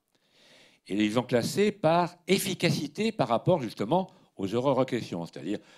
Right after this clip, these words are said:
l'approfondissement de l'anthropocène et de la catastrophe. Alors, par exemple, changer d'ampoule, c'est presque rien, quoi. Et c'est, c'est pas la peine de faire ça. Et ils ont classé comme ça. Les quatre dernières, c'était dans l'ordre croissant.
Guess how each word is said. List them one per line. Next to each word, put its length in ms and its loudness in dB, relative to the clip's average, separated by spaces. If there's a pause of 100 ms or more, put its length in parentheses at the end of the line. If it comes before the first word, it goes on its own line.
(180)
l'approfondissement 680 -2
de 40 -2
l'anthropocène 640 -2
et 40 -4
de 60 -4
la 60 -6
catastrophe. 560 -10 (680)
Alors, 300 4
par 180 4
exemple, 300 -2
changer 520 0
d'ampoule, 600 4 (360)
c'est 100 -10
presque 320 -8
rien, 340 -8
quoi. 100 -18 (140)
Et 380 -10 (140)
c'est, 120 -18
c'est 180 -20
pas 100 -8
la 80 -12
peine 180 -12
de 60 -16
faire 180 -20
ça. 140 -20 (500)
Et 160 0
ils 100 2
ont 40 2
classé 320 2
comme 180 -2
ça. 300 -6 (680)
Les 240 -2
quatre 360 2
dernières, 540 2
c'était 380 0
dans 160 4
l'ordre 540 4 (680)
croissant. 520 -2